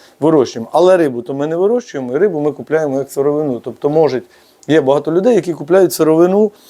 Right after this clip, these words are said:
і свинину, і яловичину, і роблять ковбаси, тушонки, паштети, зельце, там, і різні, різні речі. Тобто, і рибу, і пішло-поїхало. Тобто, і ми так само, коли в нас є трошечки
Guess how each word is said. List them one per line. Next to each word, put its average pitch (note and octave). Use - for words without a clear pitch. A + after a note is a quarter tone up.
і G3
свинину, E3+
і F3+
яловичину, D#3+
і F#3+
роблять D#3
ковбаси, E3
тушонки, D3+
паштети, C#3
зельце, D3
там, C3+
і D#3+
різні, D#3
різні C3+
речі. A2
Тобто, E3+
і C#3+
рибу, F#3
і F3
пішло-поїхало. C#3+
Тобто, A#3+
і G#3+
ми A3
так F#3
само, B2+
коли F#3+
в F3+
нас D#3+
є E3
трошечки C#3